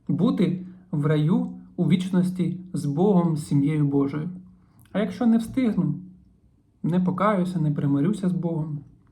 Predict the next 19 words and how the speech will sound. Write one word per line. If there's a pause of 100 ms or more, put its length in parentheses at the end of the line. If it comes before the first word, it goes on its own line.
(500)
то
мене
очікує
сім'я (400)
сатанинська. (840)
І (720)
я
дуже
хотів
би,
щоб
кожна
людина, (100)
вона
дійсно (500)
встигла (920)
примиритися
з
Богом,